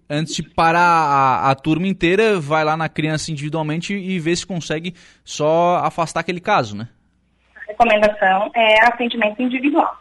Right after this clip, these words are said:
Speaker 2: inicialmente.
Speaker 1: Claro, claro. Até pra, pra evitar também que as turmas fiquem parando todo o tempo, né? Senão fica bem, bem complicado pra educação também, né?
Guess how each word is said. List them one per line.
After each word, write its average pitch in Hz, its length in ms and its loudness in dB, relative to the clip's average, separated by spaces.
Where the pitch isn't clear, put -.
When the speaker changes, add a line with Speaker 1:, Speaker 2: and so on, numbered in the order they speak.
Speaker 2:
inicialmente. 214 840 -4
Speaker 1:
Claro, 123 280 -4
claro. 113 200 -6
Até 214 200 -8
pra, 262 180 -2
pra 254 160 2
evitar 233 340 -2
também 190 220 -8
que 202 80 -8
as 147 160 -4
turmas 170 300 -6
fiquem 180 320 -6
parando 165 380 0
todo 180 160 -4
o 175 60 -20
tempo, 202 280 -2
né? 110 80 -6
Senão 123 180 -12
fica 143 160 -12
bem, 156 220 -8
bem 160 120 -10
complicado 170 440 -4
pra 185 100 -2
educação 185 460 -2
também, 117 260 -4
né? 110 120 -10